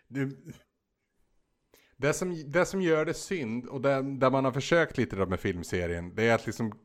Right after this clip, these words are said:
knyta loss henne från Jokern. För hon, hon, det blir ju ändå någonstans ett koppel mellan Jokern och Harley Quinn,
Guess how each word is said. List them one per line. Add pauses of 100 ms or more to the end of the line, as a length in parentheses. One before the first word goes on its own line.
knyta
loss
henne
från
Jokern.
För
hon,
hon,
det
blir
ju
ändå
någonstans
ett
koppel
mellan
Jokern
och
Harley
Quinn,